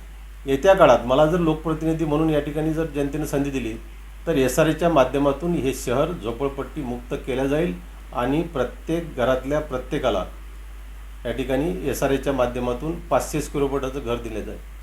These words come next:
आणि सरसकट त्या ठिकाणी कुठल्याही प्रकारच्या अटी न, अटी शर्ती न लागता सरसकट सर्वांना घरे दिली जातील, अशा प्रकारची सुद्धा माझी ती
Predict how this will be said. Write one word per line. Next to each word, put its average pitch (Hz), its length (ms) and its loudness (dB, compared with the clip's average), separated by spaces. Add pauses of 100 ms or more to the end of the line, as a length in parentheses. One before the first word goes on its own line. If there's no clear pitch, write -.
(160)
आणि 165 140 -2
सरसकट 175 500 4
त्या 175 160 2
ठिकाणी 151 380 0
कुठल्याही 147 460 -4
प्रकारच्या 139 800 -2
अटी 135 180 -4
न, 135 60 0 (400)
अटी 123 180 -6
शर्ती 127 260 -6
न 127 40 -2
लागता 113 320 -4 (580)
सरसकट 147 360 0
सर्वांना 127 360 -2
घरे 110 200 -2
दिली 107 180 -6
जातील, 101 320 -8 (760)
अशा - 160 -10
प्रकारची 110 360 -10
सुद्धा 117 220 -8
माझी 104 240 -2
ती 104 200 -12